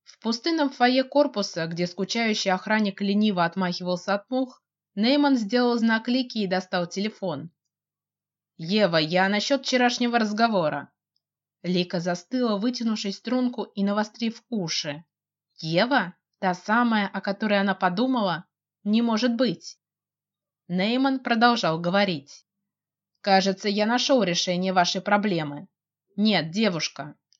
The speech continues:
Ева, все при встрече. Да, уже едем.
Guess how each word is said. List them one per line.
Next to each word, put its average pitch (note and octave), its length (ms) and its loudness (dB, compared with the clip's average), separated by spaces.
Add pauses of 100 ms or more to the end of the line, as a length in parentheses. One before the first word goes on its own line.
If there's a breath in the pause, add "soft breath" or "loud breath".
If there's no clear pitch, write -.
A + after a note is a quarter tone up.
(220)
Ева, E3+ 420 2
все G#3+ 260 -6
при B3 160 -2
встрече. F#3+ 760 -4 (300)
Да, D#3+ 480 4
уже F3+ 260 0
едем. D#3 580 -2